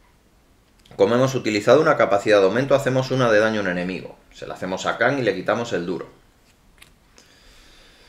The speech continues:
Esto no es ataque, por eso sí que va al duro y no al escudo.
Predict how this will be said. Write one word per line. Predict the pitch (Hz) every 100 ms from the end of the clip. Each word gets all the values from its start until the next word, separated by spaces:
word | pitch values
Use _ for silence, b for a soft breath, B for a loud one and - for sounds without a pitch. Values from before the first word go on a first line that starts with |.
| b b b b b b b b b b b b _ _ _
Esto | 110 - 110
no | 104
es | 95
ataque, | - 127 90
por | 85 92
eso | 104 110
sí | 113
que | 107 98
va | 98 110 - 101
al | 90 90
duro | 110 113 127 - -
y | 92
no | 92 98
al | 95 87
escudo. | - 90 76 -